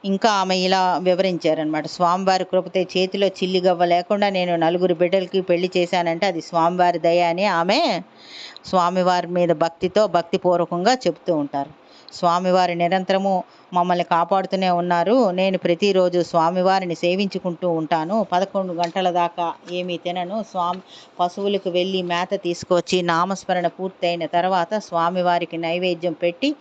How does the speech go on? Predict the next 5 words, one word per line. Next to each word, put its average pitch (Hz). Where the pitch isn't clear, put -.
తింటూ 190
ఉంటాను" 175
అని 190
ఆమె 196
వివరించారు. 156